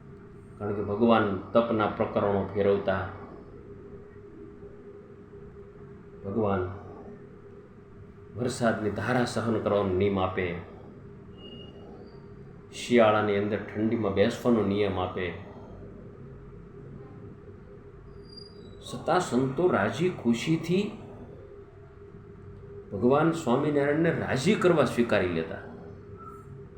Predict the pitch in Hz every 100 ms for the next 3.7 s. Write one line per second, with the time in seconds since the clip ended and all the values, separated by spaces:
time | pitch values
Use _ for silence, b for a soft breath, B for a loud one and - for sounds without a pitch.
0 | 403 - - - - - 403 403 - -
1 | 403 - - - - - - - - -
2 | - 403 - - - - - - - -
3 | - - - - 110 117 135